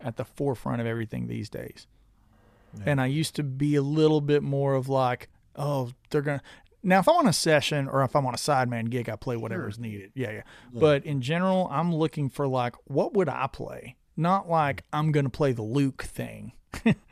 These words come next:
Speaker 1: Or that I'm not gonna quote the, and if I do something like that, I want it to feel a bit like an inside thing for the audience and myself to enjoy together.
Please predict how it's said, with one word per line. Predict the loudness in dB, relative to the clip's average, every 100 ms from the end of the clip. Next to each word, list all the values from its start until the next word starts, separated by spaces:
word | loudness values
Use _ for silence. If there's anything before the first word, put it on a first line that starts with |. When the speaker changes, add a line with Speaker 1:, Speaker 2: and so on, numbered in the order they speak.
| -20 _ _ _ 4
Speaker 1:
Or | 6
that | 6
I'm | 4
not | 2
gonna | 2 2
quote | -2 2 2 2
the, | -2 2
and | 2
if |
I | 2
do | 0 0 0
something | 0 -2 -2 -2
like | -2 -2
that, | -2 0 0 -2 -12 -20 -16 0
I | 2
want | 4 2
it | 0
to | -2
feel | -6 -2 0 2 2
a | -2
bit | 0 2 2
like | 0 -4
an | -6 -8
inside | -4 -4 -2 -2 -2 -2 -4 -6
thing | -6 -4 -4
for | -8
the | -10 -6
audience | -2 -2 -2 -4 -4
and | -4
myself | -4 -4 -6 -6
to | -6
enjoy | -4 -4 -4
together. | -6 -8 -10 -12 -20